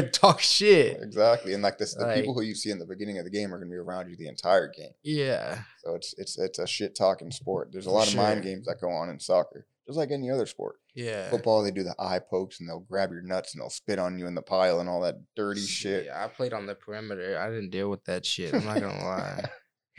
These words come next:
Speaker 2: <laughs> I guess we'll tune this episode out here. It's been
Speaker 1: Yeah, do some stupid shit sometime.
Speaker 2: Yeah, but be smart about it.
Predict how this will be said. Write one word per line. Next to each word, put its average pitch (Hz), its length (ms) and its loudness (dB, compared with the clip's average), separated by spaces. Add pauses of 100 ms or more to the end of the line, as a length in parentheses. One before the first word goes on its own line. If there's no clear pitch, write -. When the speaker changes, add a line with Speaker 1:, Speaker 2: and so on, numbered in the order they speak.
(420)
Speaker 2:
<laughs> - 80 -14 (1200)
I 87 100 -8
guess 110 220 -2
we'll 110 100 -4
tune 110 240 -2
this 104 220 -4
episode 104 480 -2
out 98 200 0
here. 113 220 -4
It's 92 120 -12
been 95 320 -10 (260)
Speaker 1:
Yeah, 110 320 -6
do 107 160 -2
some 131 280 -2
stupid 120 460 0
shit 98 260 -4
sometime. 95 640 -8 (140)
Speaker 2:
Yeah, 98 120 -6
but 95 160 -6
be 131 100 0
smart 127 340 -2
about 85 300 0
it. - 80 -12